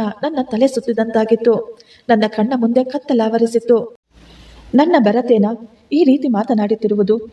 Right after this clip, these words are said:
ಎಂದು ನಾನು ಶಾಕ್ ಆದೆ. ಆದರೂ ನಾನು ನನ್ನ ಕಣ್ಣೀರನ್ನು ಒರೆಸಿಕೊಂಡು, "ಭರತ್,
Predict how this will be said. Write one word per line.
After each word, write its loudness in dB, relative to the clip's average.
ಎಂದು 2
ನಾನು 0
ಶಾಕ್ -2
ಆದೆ. 0
ಆದರೂ 0
ನಾನು 0
ನನ್ನ 2
ಕಣ್ಣೀರನ್ನು 0
ಒರೆಸಿಕೊಂಡು, 0
"ಭರತ್, 0